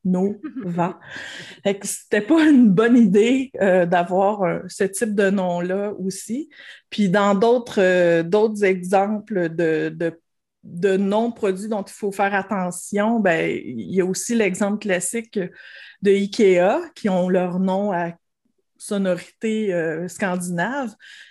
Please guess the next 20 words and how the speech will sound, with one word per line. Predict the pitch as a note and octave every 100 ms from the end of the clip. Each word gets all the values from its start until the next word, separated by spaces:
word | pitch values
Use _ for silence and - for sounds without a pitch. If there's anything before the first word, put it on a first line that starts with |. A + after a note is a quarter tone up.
| _
Euh, | G3+ G3 F3+
dans | G3 G3+
leur | G#3 F3 - -
cas, | - A3+ A#3+ A#3
euh, | F#3+ E3+ E3+ E3+
il | E3+
y | F3
avait | F#3
certains | - A3 - A3+ G3+
termes | F#3+ G#3+ A#3 B3+ A#3+
qui | - G3+
étaient | F3+ F#3 G3
totalement | A3+ A3+ B3 A3+ A#3
offensants | G3+ - A3 F#3 F3 G3+ A3 A3
dans | F#3 F3
d'autres | F3+ F3 F3
langues, | F#3+ G3 G#3 G3+
euh, | E3 E3 D#3+
en | D#3+ E3+
Thaïlande. | G3 F#3 E3+ E3+ F#3+ G3 F#3+ E3